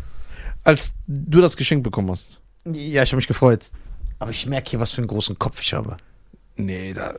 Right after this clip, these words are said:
Speaker 1: da ist noch Haare drauf.
Speaker 2: Ey, wieso hab ich so einen großen Kopf?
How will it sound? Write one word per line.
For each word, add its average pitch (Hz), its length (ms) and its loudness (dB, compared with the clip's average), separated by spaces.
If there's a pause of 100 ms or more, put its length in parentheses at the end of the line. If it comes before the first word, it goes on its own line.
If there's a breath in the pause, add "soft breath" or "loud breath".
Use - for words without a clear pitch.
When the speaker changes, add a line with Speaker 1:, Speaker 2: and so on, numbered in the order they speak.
Speaker 1:
da 104 120 2
ist 98 160 -2
noch 101 180 -2
Haare 135 280 4
drauf. 90 400 -8 (1120)
Speaker 2:
Ey, - 140 -14
wieso 107 220 2
hab 175 80 2
ich 180 80 0
so - 100 -2
einen 123 40 0
großen 135 340 -2
Kopf? - 440 6